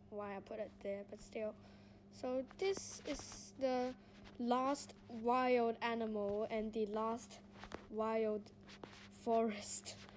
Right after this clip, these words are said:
in the whole entire world. So custom, so some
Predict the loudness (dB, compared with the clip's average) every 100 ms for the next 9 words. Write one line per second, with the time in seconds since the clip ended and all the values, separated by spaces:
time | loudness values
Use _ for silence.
0 | -16 -16 -16 -12 -4 -2 0 0 0 -2
1 | -4 2 4 6 4 2 -4 -16 -10 -2
2 | 0 0 0 2 4 4 4 2 2 -2
3 | -6 -16 -18 -18 -16 -14 -14 -14 -16 -14
4 | -14 -14 -16 -18 -16 -16 -16 -18 -18 -18
5 | -18 -18 -18 -20 -18 -18 -18 -18 -2 2
6 | 4 2 -2 -8 -16 -4 -2 0 -2 -4
7 | -10 -16 -2 2 4 2 -2 0 0 -2